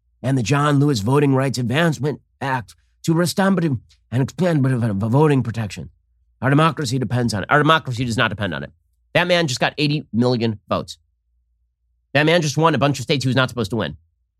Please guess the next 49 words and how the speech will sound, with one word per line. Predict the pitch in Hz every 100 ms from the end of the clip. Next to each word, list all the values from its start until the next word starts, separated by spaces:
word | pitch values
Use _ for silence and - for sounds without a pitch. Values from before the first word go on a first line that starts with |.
| _ _ -
Our | 139
democracy | 151 175 175 131 147
absolutely | 147 160 180 180 151
does | 147 139 139
not | 143
depend | 127 165 82 67 - -
on | 143
you | 143
federalizing | 156 156 135 123 127
all | 117
voting | 113 107
procedures. | 113 135 208 92 - -
But | 180
again, | 151 98 - _
this | 120 175 -
is | 156 135
the, | 120 113
this | 113 139
is | 135
the | 98
pitch. | 139 76 - - _ _ _ _ _ -
This | 131
is | 135
constantly | - 180 180 143 113
the | 104
pitch. | 110 - - _ _ _ _ _ _ _ _ _ -
Okay. | 98 - _ -
Joy | 151
Reid | 147 156 190 139
did | 117
the |
same | 101 135
thing. | -
She | 143
says, | 131
"A |
violent | 123 117 220 277 247 -
blow | 180 202
against | 160 160 160
democracy." | 165 143 135 127 76 71 _ -
It, | 156 -
okay, | 143 113
so | 139
let | 165
me | 185
just | 143
get | 139
this | 127
straight. | - 107 -